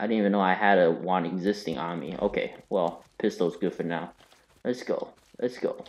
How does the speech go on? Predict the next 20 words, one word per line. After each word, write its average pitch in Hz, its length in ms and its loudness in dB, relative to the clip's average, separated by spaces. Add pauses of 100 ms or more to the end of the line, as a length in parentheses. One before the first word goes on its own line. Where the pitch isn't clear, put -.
Come 120 140 0
on, 104 220 0
reload. - 420 -4
Get 117 160 0
on 123 200 4
the 98 60 2
bike. - 460 -4 (3500)
Man, 98 180 4
this 113 200 2
town 113 320 4
is 90 180 0
quite 104 440 4
big 104 460 6
compared 104 500 4
to 98 140 0
what 92 240 6
I 98 140 12
have 92 200 2
seen. 120 520 0 (600)
So, 87 1080 2